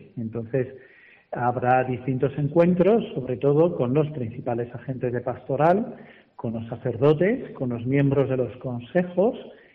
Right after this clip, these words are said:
y con todos los que están implicados de alguna manera en la evangelización del, del mundo, ¿no? En este sentido, eh, don Jesús ha aportado una,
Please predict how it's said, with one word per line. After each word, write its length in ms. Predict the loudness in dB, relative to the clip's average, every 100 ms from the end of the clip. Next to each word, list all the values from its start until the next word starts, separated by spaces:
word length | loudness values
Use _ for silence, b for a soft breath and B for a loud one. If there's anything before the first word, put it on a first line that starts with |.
| B
y 220 | 2 2 2
con 260 | 0 0
todos 300 | 0 2 2
los 180 | 0 -4
que 200 | -2 -2
están 260 | -2 -4 -2
implicados 460 | 0 0 2 0
de 80 | 0
alguna 240 | -4 -2 -2
manera 320 | -2 0 -2
en 60 | -2
la 80 |
evangelización 920 | -4 -8 -10 -10 -10 -8 -4 -2 -2
del, 880 | -2 -4 -4 -6 -8 -8 -12 -16 -18
del 180 | -18 -12
mundo, 380 | -4 -2 -2 -4 -12
¿no? 220 | -14 _ _ _ _ _ _ _
En 100 | -4
este 240 | -2 -2 -2
sentido, 640 | 0 4 4 4 2 -4 -8
eh, 360 | 2 4 6 4
don 140 | 2 -4
Jesús 320 | -4 -2 0 0
ha 40 |
aportado 760 | 2 2 2 2 2 0 -2 -4
una, 720 | -2 0 2 2 0 -2